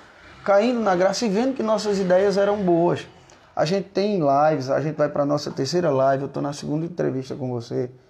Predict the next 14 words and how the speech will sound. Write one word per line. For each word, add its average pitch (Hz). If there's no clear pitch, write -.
já 139
tinha 165
ido 156
pro 143
rádio, 127
eu 143
tenho 185
essa 165
predisposição 143
e 165
eu 208
vejo 190
dois 185
cenários. 156